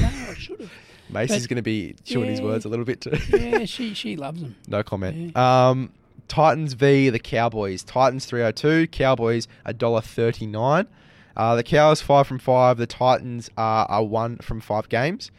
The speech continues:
Speaker 1: Yeah.
Speaker 2: Um, Titans forty-four percent, Cowboys forty-three percent, and it's in the Gold Coast, Cbus Super Stadium.
Speaker 1: Yeah, I think this one's a real danger game for North
Speaker 2: Mm.
Speaker 1: Queensland. They've got to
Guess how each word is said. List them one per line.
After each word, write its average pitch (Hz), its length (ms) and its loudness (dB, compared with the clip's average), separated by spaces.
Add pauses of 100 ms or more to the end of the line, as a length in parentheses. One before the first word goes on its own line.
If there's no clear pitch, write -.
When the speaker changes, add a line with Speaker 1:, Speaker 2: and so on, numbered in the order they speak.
Speaker 1:
Yeah. 139 360 -12
Speaker 2:
Um, 113 260 -6
Titans 147 400 2
forty-four 143 440 0
percent, 127 380 -4 (140)
Cowboys 123 460 0
forty-three 113 640 -6
percent, 156 420 -2 (380)
and 113 180 -4
it's 104 120 -8
in 107 80 -4
the 107 60 -8
Gold 101 220 -4
Coast, 92 300 -6
Cbus 101 240 -4
Super - 200 -8
Stadium. - 360 -10 (320)
Speaker 1:
Yeah, 180 280 0
I 185 100 2
think 240 180 -2
this 208 200 -2
one's 175 460 -4
a 156 80 -4
real 156 220 -2
danger 151 400 -6
game 143 300 -10
for 151 120 -12
North 139 220 -12
Speaker 2:
Mm. - 80 -20
Speaker 1:
Queensland. 135 440 -10
They've 160 140 -4
got 196 120 -4
to 165 100 -6